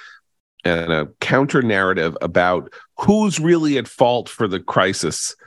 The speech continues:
in our democracy. And I am perfectly happy to have a conversation about how the crisis in our democracy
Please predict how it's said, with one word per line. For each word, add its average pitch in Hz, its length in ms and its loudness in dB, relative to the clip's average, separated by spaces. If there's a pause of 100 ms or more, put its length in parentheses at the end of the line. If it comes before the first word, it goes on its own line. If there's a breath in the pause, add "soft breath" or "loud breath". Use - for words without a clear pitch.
(420 soft breath)
in 98 120 2
our 82 180 2
democracy. 80 920 -4 (440)
And 101 120 2
I 139 180 0
am 147 200 0
perfectly 147 580 -2
happy - 560 -4 (400 soft breath)
to - 80 2
have 104 120 2
a 101 40 -2
conversation 90 960 -2
about 85 280 0
how 78 460 -2 (380 soft breath)
the - 80 0
crisis 151 520 0
in 123 100 2
our 110 120 0
democracy 90 1000 -2